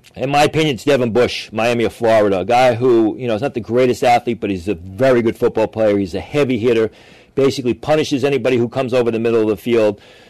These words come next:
holds his own in, in coverage, more of a strong safety type, but, but I think someone who, uh,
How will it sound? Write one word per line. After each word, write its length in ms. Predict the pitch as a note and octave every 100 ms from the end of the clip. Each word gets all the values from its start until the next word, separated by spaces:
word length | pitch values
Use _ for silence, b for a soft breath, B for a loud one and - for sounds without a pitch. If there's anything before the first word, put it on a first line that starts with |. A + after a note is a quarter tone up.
| B B
holds 280 | D#3+ F3 C#3
his 160 | C#3
own 220 | D3+ C#3+
in, 80 | C3+
in 420 | - C3 C#3 A#2
coverage, 500 | A2 - C3+ B2 A2+ b b -
more 160 | E3+
of 80 | E3+
a 60 | D#3
strong 420 | - E3 D3+ D3+
safety 380 | - D3+ - C3+
type, 320 | C#3 C3 -
but, 260 | A#2 -
but 140 | - B2+
I 80 | A2
think 200 | C#3+ B2+
someone 440 | - B2 A#2 A2+
who, 320 | G2+ B2 A2
uh, 280 | G#2+ G#2 F#2+